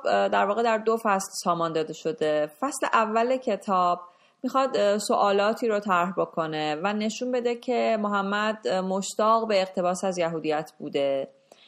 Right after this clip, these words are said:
در این حال ابزار لازم رو برای این کار در اختیار داشته و در نهایت این اقتباس از ادیان کهن‌تر منافاتی با برنامهٔ او نداشته.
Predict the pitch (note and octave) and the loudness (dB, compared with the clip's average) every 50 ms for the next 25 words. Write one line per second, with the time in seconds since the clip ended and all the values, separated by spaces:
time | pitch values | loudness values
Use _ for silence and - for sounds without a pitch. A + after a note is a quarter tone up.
0 | _ _ _ - G#3 G#3+ A3 G#3+ G#3+ G3+ A3+ A#3+ A#3+ - - A3 G#3+ G3 G3+ G#3+ | _ _ _ 0 2 2 4 2 2 2 2 0 2 2 2 2 2 2 2 2
1 | A3+ A3+ A#3+ B3 A#3+ A#3+ A3 G3+ G3 F#3+ G3+ G3+ G#3+ A3 G3+ F#3 F3+ F3+ F#3 F#3 | 4 4 4 2 2 2 2 2 0 0 -2 -2 0 0 2 2 2 2 0 -2
2 | F#3+ - G3 G3 G3 F#3 E3+ E3 E3+ - - E3+ E3 E3+ E3 D#3+ D#3+ D#3+ D#3+ - | -2 -2 -2 0 0 2 0 0 -2 -2 -2 0 0 0 0 0 -2 -2 -2 -2
3 | - D#3 D3+ D3 E3+ F3+ G3+ G3+ G3 G3 G3 G3 G3+ G3+ A3 A3+ B3 - - - | -2 0 0 0 0 0 0 0 0 0 -2 -2 0 0 0 0 0 -2 -2 -2
4 | B3 B3 B3 B3+ - _ _ _ _ _ _ - F#3 G3 - - - G#3+ F#3 F#3 | -2 -2 -2 -4 -8 _ _ _ _ _ _ 0 0 0 0 0 0 0 2 2
5 | G3 G#3+ A#3 A#3 B3+ A#3+ A3+ G#3 - - - F3+ E3+ F3 F3+ F3+ F#3 G3 G#3+ G#3+ | 2 2 2 2 0 0 0 0 0 2 2 2 2 2 2 2 2 2 2 0
6 | A3 A3 - F#3 F#3 F3 E3 D#3+ E3 F#3 F3 E3+ E3+ E3 E3+ E3+ E3+ F3 E3+ E3+ | -2 -2 -2 -2 -2 -2 -2 -4 -2 -2 0 2 2 2 0 0 -2 -2 0 0
7 | E3 F3 F3 G3+ G3+ G#3 - A3 G#3 G3 F3 F3 F3 E3+ E3 D#3+ D#3 D#3+ D#3+ E3 | 0 0 0 -2 -2 -2 -2 -2 0 0 2 2 2 0 -2 -4 -4 -4 -2 -2
8 | D#3+ D#3+ D#3 D3 - - - - - - - - - | -2 -4 -6 -8 -8 -8 -8 -10 -10 -12 -12 -12 -12